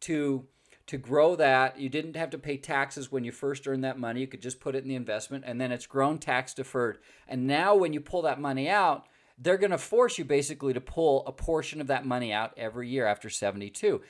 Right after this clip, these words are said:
And if you don't pull that out and you forget, they are going to charge you a fifty percent penalty. Ouch. So there are a number of tax planning strategies that exist around R M Ds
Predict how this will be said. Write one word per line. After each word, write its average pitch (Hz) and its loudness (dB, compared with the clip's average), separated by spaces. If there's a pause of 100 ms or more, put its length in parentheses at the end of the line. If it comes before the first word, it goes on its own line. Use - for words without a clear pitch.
(140)
And 131 -6
if 135 -6
you 139 -6
don't 170 4
pull 196 0
that 147 4
out 117 8
and 123 -2
you 123 -2
forget, 151 0 (340)
they 131 2
are 165 0
going 131 0
to 147 -14
charge 110 -2
you 135 -8
a 113 -6
fifty 180 -6
percent 139 -8 (200)
penalty. 127 -4 (180)
Ouch. 113 -8 (1600)
So 170 4 (300)
there 185 6
are 196 6
a 156 -6
number 208 2
of 165 2
tax 175 -2
planning 156 -4
strategies 143 0
that 151 -8
exist 131 -6
around 139 -4
R 127 2
M 135 0
Ds 147 -6